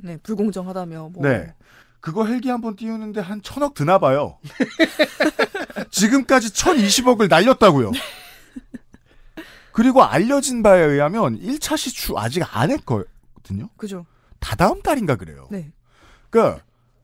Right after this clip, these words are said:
Speaker 2: 최초 작업을 안 했는데 망한 사업이라고 보고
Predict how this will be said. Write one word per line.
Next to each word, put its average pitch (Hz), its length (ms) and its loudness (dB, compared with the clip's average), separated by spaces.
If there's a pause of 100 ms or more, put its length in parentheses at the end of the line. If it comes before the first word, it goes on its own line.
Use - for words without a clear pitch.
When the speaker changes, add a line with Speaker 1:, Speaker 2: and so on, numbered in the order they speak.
(280)
Speaker 2:
최초 - 500 2
작업을 160 680 2
안 143 280 2
했는데 254 540 2
망한 190 480 4
사업이라고 208 640 2
보고 160 520 0